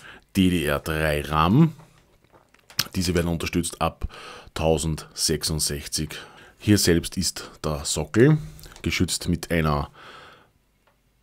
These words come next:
Plastikhülle, ich nenn's mal so.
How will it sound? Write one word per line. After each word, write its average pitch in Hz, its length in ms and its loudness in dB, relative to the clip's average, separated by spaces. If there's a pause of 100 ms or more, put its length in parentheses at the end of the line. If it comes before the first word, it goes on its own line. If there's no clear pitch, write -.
(500)
Plastikhülle, 104 960 4
ich - 100 -18
nenn's 65 220 -4
mal 62 140 -4
so. 82 360 2